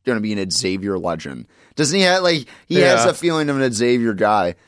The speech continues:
Speaker 1: but, um, I don't know. I, I
Speaker 2: Well,
Speaker 1: don't
Speaker 2: the problem is now this roster is just
Speaker 1: So
Speaker 2: chock
Speaker 1: weird.
Speaker 2: full. It's too full.
Speaker 1: What's it called?
Speaker 2: Like
Speaker 1: The, the nice thing about having Watson on the roster, you can bring Akins and I think Hogard along a little bit more than you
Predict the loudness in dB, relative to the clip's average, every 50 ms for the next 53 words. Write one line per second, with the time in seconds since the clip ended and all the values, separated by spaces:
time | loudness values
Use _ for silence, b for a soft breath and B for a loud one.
0 | _ _ -2 -2 0 0 2 0 0 2 2 0 -2 -4 -8 _ _ _ _ -4
1 | -2 -2 0 0 -2 -2 -4 -6 -6 -8 -4 -2 0 0 0 2 2 4 4 4
2 | 4 2 2 2 2 2 2 2 2 0 0 2 2 2 2 4 4 2 0 2
3 | 0 0 0 0 -2 0 2 4 4 4 2 0 -2 -2 -2 -2 -2 -2 -4 -8
4 | _ _ _ _ -12 -10 -6 -2 0 0 2 2 2 2 2 2 2 0 -4 0
5 | 2 2 2 2 0 -4 _ _ -6 -4 -2 0 2 2 2 2 2 2 4 6
6 | 6 4 2 -2 _ _ 0 0 2 2 2 2 4 2 2 4 2 0 0 -4
7 | -8 _ _ _ _ _ -8 -6 -4 0 2 2 2 2 0 0 2 2 4 4
8 | 4 4 2 0 0 0 2 2 2 2 2 0 -2 -2 0 0 0 0 0 0
9 | 2 2 2 2 2 0 -2 -4 -6 -4 -4 -6 -6 -4 -2 -2 -2 -2 -4 -6
10 | -6 -4 -2 -2 0 0 -2 -2 -2 -2 -2 -2 -2 -2 -2 -2 0 -2 -2 -2
11 | -4 -2 -2 -2 -2 -2 -2 -4 -2 0 0 0 2 2 2 2 2 0 0 -2
12 | -2 -2 -2 -2 -2 -2 -2 -2 -2 -4 -2 -2 -4 -4 -4 -4 -4 -4 -4 -4
13 | -4 -4 -6 -6 -6 -8 -10